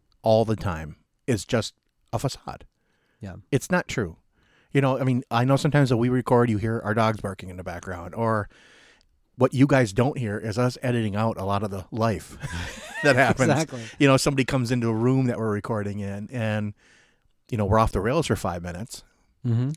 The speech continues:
Speaker 1: It just happens.
Speaker 2: It happens.
Speaker 1: And we edit that down for the sake of listening because it's not interesting to listen to, for
Speaker 2: No,
Speaker 1: one.
Speaker 2: not at all.
Speaker 1: And it's not con-, contextual to the,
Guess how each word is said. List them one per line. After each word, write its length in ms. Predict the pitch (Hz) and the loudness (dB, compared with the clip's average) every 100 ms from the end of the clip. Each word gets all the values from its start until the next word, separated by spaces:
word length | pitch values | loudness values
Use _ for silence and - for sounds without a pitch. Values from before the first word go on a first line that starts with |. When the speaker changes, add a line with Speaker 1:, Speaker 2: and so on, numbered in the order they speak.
| - | 0
Speaker 1:
It 80 | |
just 160 | 160 190 | 2 2
happens. 480 | 190 233 76 - - - | 2 0 -6 -12 -18 -14
Speaker 2:
It 60 | 101 | -12
happens. 420 | 101 95 80 - _ - | -12 -12 -16 -18 _ 0
Speaker 1:
And 200 | 147 139 | 4 4
we 360 | 147 180 185 - | 4 2 0 -2
edit 200 | 131 123 | 0 0
that 160 | 123 107 | 0 0
down 260 | 101 98 98 | -2 -4 -6
for 180 | 101 | -8
the 60 | 95 | -8
sake 220 | - 101 | -8 -8
of 300 | 92 87 - 208 | -8 -12 -18 -12
listening 440 | 170 156 98 90 | -6 -4 -6 -8
because 220 | 101 107 | -6 -6
it's 180 | 92 - | -6 -8
not 220 | 107 92 _ 147 | -6 -8 _ -4
interesting 420 | 123 120 - 98 | 0 -2 -2 -6
to 80 | 92 | -4
listen 300 | 107 - 98 | -4 -4 -6
to, 220 | 95 110 _ - - _ _ - | -4 -6 _ -20 -20 _ _ 0
for 120 | 143 | 2
Speaker 2:
No, 80 | - | 4
Speaker 1:
one. 340 | 120 98 98 - | 2 0 -4 -2
Speaker 2:
not 180 | 139 113 | -2 -2
at 80 | |
all. 80 | 107 | -8
Speaker 1:
And 100 | 82 | 0
it's 160 | 151 160 | 0 2
not 180 | 156 - _ - | -2 -2 _ -8
con-, 240 | 143 123 - | -6 -6 -8
contextual 500 | - 110 117 - 95 | -8 -4 -4 -4 -8
to 100 | 90 | -8
the, 220 | 87 87 | -10 -10